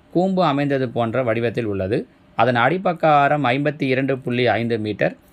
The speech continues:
கூம்பின் சாயுயரம் ஐம்பத்தி மூணு மீட்டர் எனில், அக்கூடாரம் அமைக்க தேவையான கித்தான் துணியின் பரப்பை கணக்கிடுக. நிச்சயமா நமக்கு செகண்ட் கிரேட் டீச்சர்ஸை பொறுத்த வரைக்கும் இது மாதிரியான கொஸ்டின்ஸ் கேட்கறதுக்கு சான்சஸ் இருக்கு. நான் அதே மாதிரி புது புக்கில் இந்த மாதிரி ரெண்டு வடிவங்கள் சேர்ந்தது மாதிரியான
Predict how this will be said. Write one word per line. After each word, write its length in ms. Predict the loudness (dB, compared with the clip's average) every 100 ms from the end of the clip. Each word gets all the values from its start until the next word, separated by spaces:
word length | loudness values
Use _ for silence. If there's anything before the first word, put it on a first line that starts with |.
| _ -2
கூம்பின் 320 | -2 0 -2
சாயுயரம் 720 | -2 2 4 4 2 0 0
ஐம்பத்தி 460 | 0 0 -2 -4 -4
மூணு 300 | -2 -2 -2
மீட்டர் 400 | -4 -2 -2 -4 _ _
எனில், 340 | -4 -2 -2 -6 -16 _
அக்கூடாரம் 720 | 0 0 0 0 4 4 4
அமைக்க 320 | 0 0 -2
தேவையான 680 | 0 0 2 0 0 -2 -4 -4
கித்தான் 380 | -6 0 0 0
துணியின் 420 | 0 -2 0 -2
பரப்பை 520 | 0 0 2 0 0 -4 _ _
கணக்கிடுக. 640 | 0 0 -2 -4 0 0 -2 -10 -14
நிச்சயமா 300 | -6 -2 0
நமக்கு 280 | 0 0 -2
செகண்ட் 260 | -2 0 0
கிரேட் 240 | 0 0
டீச்சர்ஸை 260 | -2 -2 -2
பொறுத்த 280 | -2 -2 0
வரைக்கும் 320 | 0 -2 -2
இது 200 | -2 0
மாதிரியான 400 | 0 0 0 -2
கொஸ்டின்ஸ் 360 | -4 -4 -4
கேட்கறதுக்கு 540 | -2 -2 -2 -4 -4 -2
சான்சஸ் 340 | -2 -2 -4 -6
இருக்கு. 300 | -6 -4 -6 -12 -16
நான் 440 | -2 2 4 4 4
அதே 160 | 4
மாதிரி 220 | 4 2 2
புது 180 | 0
புக்கில் 300 | 0 0 0
இந்த 240 | 2 2 2
மாதிரி 320 | 2 2 0
ரெண்டு 220 | -2 0
வடிவங்கள் 420 | 2 2 2 0
சேர்ந்தது 400 | -2 -2 0 0
மாதிரியான 380 | 0 0 0 0